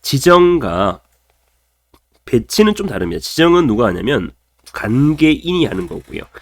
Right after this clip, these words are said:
배치는 누가 하냐면 감리업자가 한다는 것. 한 개 더 추가하면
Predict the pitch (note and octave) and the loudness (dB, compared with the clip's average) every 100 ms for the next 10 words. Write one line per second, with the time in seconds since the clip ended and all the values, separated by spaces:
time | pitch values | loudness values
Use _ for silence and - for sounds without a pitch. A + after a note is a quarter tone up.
0 | _ _ - A2+ G3+ F#3 C3 B2 G2 C3 | _ _ -2 2 4 6 4 2 0 -2
1 | D3 - G#2 G2 G2 C#3 E3 - B2 _ | -4 -6 -4 -4 0 -2 -2 -6 -8 _
2 | - F3+ C#3+ F2 F2 E2+ D#2 E2 _ - | -6 -4 -2 -6 -10 -12 -12 -14 _ -4
3 | F#3 F#3+ G3 - - E3+ E3+ F#2+ G2 | 0 2 2 0 0 2 2 0 -2